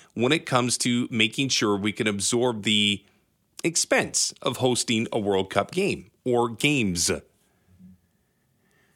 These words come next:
City of Seattle did something that the City of Vancouver and City Hall is yet to do, and that is release some of their numbers. Bob Mackin with the Breaker dot news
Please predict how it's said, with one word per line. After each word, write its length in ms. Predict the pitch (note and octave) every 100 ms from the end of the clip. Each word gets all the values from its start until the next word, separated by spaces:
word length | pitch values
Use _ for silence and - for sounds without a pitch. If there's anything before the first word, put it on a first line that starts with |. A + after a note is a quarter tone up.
| _ _ -
City 400 | - - C4+ C#4+
of 80 | A3+
Seattle 680 | - C3 B2 A2+ F#2+ F#2+ _ _ _
did 320 | C#3+ B2+ D3+ F3
something 600 | E3 C3+ B2+ A#2+ A2+ -
that 380 | G#2 A2 G#2+ -
the 160 | G#2+
City 280 | - C#3+ C3
of 60 | G#2+
Vancouver 640 | A2 G2+ - A#2 G2+ G2
and 340 | G#2+ G2+ F#2+
City 220 | - A#2+ G#2
Hall 240 | G#2 G2
is 160 | E2 G#2+
yet 200 | A2 -
to 60 |
do, 200 | F#2+ D#2+
and 100 | E2+
that 140 | F#2+ D3
is 180 | D#3 C3
release 300 | A#2 A#2 -
some 180 | A#2
of 80 | A2+
their 140 | G2+ F2+
numbers. 440 | F#2 F#2+ E2+ D2+
Bob 280 | - B2+ G#2
Mackin 360 | G#2 A2 G2+
with 120 | F2+ E2+
the 80 |
Breaker 320 | E2 G#2 F#2+ F#2
dot 240 | F2+ G2
news 340 | G2 F#2 -